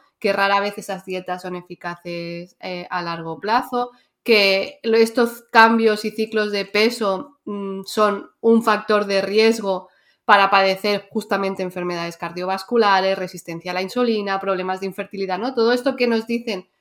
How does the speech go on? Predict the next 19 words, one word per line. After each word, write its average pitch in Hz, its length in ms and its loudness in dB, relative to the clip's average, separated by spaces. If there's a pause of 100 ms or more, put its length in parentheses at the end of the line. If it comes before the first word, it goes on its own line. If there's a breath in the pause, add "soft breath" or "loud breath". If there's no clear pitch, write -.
(280)
"Para 220 240 4
solucionar 247 580 0
esto 285 320 0
tienes 247 220 -4
que 247 140 -4
perder 233 380 0
peso", 294 280 0
pues 226 120 0
justamente 233 440 -4
esto 202 180 -10
que 185 60 -12
me 185 60 -8
estás 214 240 -6
diciendo 240 400 -4
es 240 100 -6
un 202 140 -8
factor 190 420 -2 (420 soft breath)
de 185 220 -2
riesgo. 233 560 -2